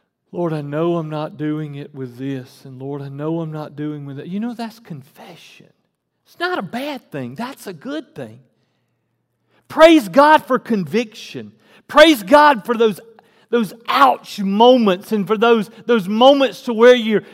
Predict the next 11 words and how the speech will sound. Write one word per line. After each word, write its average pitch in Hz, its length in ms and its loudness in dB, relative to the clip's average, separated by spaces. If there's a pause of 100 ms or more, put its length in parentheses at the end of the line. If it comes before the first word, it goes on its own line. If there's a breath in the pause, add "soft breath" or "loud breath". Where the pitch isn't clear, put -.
you're 208 180 -2
listening 220 680 0
and 214 140 -4
it's 208 140 -8
like, 202 220 -2
"Ooh, 320 320 2
that 233 300 -2
guy, 202 320 2
ooh, 349 240 4
that's 254 380 -2
me. 233 240 -2